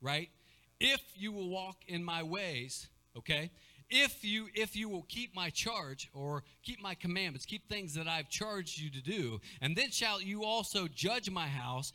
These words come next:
and shall also keep my courts. He's saying, look, before you're gonna do any work in the house of the Lord, you're gonna have to, to toe the line yourself. Amen. You're gonna have to, uh, uh, line up and acknowledge that you need to,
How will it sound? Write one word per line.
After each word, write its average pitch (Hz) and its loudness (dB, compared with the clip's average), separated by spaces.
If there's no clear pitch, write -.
and 139 -4
shall 185 2
also 190 0
keep 175 -6
my 156 -4
courts. 143 -4
He's 160 -4
saying, 156 -2
look, 180 0
before 208 0
you're 220 -8
gonna 208 -4
do 180 0
any 233 -2
work 214 -4
in 175 -4
the 160 -4
house 180 -4
of 170 -6
the 156 -6
Lord, 170 -4
you're 185 -6
gonna 190 -4
have 180 -6
to, 151 -4
to 156 -8
toe 208 2
the 175 -2
line 175 -2
yourself. 147 -6
Amen. 151 -4
You're 202 2
gonna 226 -2
have 208 0
to, 165 2
uh, 170 2
uh, 151 -2
line 202 4
up 202 -2
and 170 -2
acknowledge 156 2
that 147 6
you 202 2
need 202 0
to, 156 4